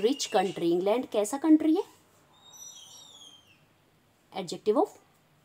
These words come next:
quality, rich country है। Look at the dirty boy, बॉय कैसा है? Dirty, quality, ठीक है। वुमेन की क्वालिटी बताई गई है, कैसी वुमेन है? पुअर, क्वालिटी। What type of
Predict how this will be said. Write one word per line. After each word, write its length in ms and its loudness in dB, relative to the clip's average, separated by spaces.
quality, 480 -2
rich 240 -6
country 340 -6
है। 100 -4
Look 180 2
at 240 2
the 80 -2
dirty 400 0
boy, 240 0
बॉय 240 0
कैसा 280 -2
है? 260 2
Dirty, 340 -4
quality, 480 -4
ठीक 160 -10
है। 120 -2
वुमेन 320 2
की 220 -6
क्वालिटी 400 0
बताई 320 -2
गई 200 -10
है, 80 -6
कैसी 340 0
वुमेन 360 8
है? 80 4
पुअर, 400 4
क्वालिटी। 480 -6
What 220 0
type 320 2
of 160 -4